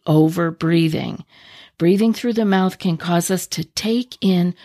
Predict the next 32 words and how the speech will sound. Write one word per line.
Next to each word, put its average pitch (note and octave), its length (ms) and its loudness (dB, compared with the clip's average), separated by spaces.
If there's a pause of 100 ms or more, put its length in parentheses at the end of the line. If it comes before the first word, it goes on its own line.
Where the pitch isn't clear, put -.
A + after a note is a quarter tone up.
(280)
too C4 400 2
much G3+ 500 2
air, G#3+ 480 -2 (300)
which F3+ 240 -4
can G#3 200 -2
lead G3+ 280 0
to - 180 -8
over F#3 340 0
breathing D#3+ 600 -2 (320)
and F3 280 4
a F3 120 0
decrease F#3+ 800 0
in F#3 220 2
the G#3+ 100 -2
carbon D#3+ 500 -4
dioxide E3+ 680 0
levels D3+ 400 -2
in E3 100 -2
the E3+ 80 -6
body. A#3 640 -6 (560)
And E3 160 4
this F3+ 260 2
can B3 240 2
lead G3+ 260 0
to A3 100 -4
symptoms F3 580 -2
such D3 300 -6
as D3+ 160 -10
dizziness, A3+ 760 2 (340)
lightheadedness, G#3 1000 -2 (300)
and D#3+ 280 2
even F#3+ 500 2